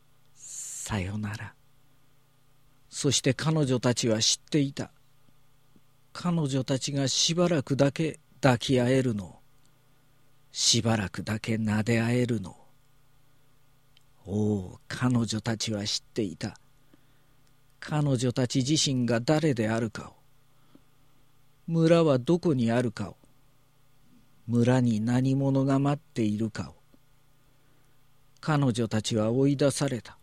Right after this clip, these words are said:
正月の名で、彼女たちはもう十分に絞られていた。そして村々には新しい人買いが回っていた。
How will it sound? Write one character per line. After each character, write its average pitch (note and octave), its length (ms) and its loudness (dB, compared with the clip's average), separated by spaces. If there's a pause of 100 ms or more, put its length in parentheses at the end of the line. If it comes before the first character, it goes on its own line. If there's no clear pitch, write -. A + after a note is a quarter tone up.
(1800)
正 G#2+ 420 -2
月 A2 400 -4
の G#2 160 -2
名 F#2+ 220 -8
で、 G#2 220 -8 (1120)
彼 C3 360 0
女 A2+ 140 0
た A2+ 160 0
ち - 120 -2
は B2 140 0
も C#3 260 0
う B2+ 80 0
十 D3 300 4
分 D3+ 300 0
に G#2 140 0
絞 C#3+ 340 2
ら D3+ 120 2
れ C#3 140 -2
て - 120 -8
い E2 120 -10
た。 - 220 -16 (1500)
そ - 200 -2
し - 100 -2
て E3 140 0
村 E3+ 300 2
々 D#3+ 220 0
に D3+ 160 -2
は D3 340 0
新 F3 260 0
し F3 300 -2
い - 20 -4
人 D#3+ 260 -2
買 D#3+ 300 -2
い - 20 -4
が D#3 160 -4
回 D3+ 280 -2
っ - 20 -8
て - 240 -4
い C3 120 -2
た。 - 220 -12